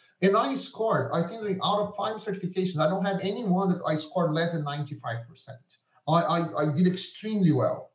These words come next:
I had probably one of the highest ranking in Brazil in certifications. So the, the, but w-, were they important as a title? No. However, when I arrived in the U K and I did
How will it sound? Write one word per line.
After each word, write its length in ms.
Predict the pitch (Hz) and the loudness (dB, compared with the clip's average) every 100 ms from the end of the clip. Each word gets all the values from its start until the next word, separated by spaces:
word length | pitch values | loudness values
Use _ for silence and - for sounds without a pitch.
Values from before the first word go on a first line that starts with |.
| - | -6
I 100 | 139 | 0
had 260 | 165 151 | 0 -2
probably 220 | 175 160 | -4 -2
one 140 | 156 156 | 0 -2
of 80 | 151 | -2
the 100 | 147 | -2
highest 360 | 170 170 - | 0 0 -2
ranking 280 | 160 156 156 | -6 -4 -4
in 40 | 143 | -4
Brazil 280 | 131 139 | -4 -4
in 80 | 139 | -6
certifications. 760 | 120 107 - 120 82 - _ _ _ _ _ | -8 -12 -18 -20 -20 -20 _ _ _ _ _
So 440 | - 202 185 175 165 | -4 2 4 4 4
the, 220 | 180 156 | 2 2
the, 360 | 175 170 - - - | 2 2 -2 -8 -6
but 380 | 196 202 147 - _ _ _ - | -2 -2 -4 -12 _ _ _ -2
w-, 300 | 190 220 185 | 2 2 2
were 240 | 226 262 | 2 2
they 180 | 269 254 | 0 -2
important 540 | 208 180 220 220 180 170 | 0 0 2 0 2 0
as 100 | 147 | 0
a 160 | 156 | -4
title? 400 | 233 - 180 139 | -4 -2 -2 -2
No. 340 | 127 160 - 143 | 0 2 2 2
However, 760 | 165 156 - - 180 139 123 - _ _ _ - | 0 0 0 -2 -4 -8 -12 -18 _ _ _ 2
when 200 | 165 190 | 4 4
I 180 | 247 | 4
arrived 380 | 269 262 247 190 | 0 0 -2 -2
in 80 | 214 | -4
the 80 | 202 | 0
U 140 | 170 | 2
K 440 | - 240 233 135 120 - _ _ _ _ - | 0 -4 -6 -6 -10 -16 _ _ _ _ 0
and 140 | 160 | 4
I 100 | 185 | 6
did 360 | 180 196 180 - | 4 2 -2 -4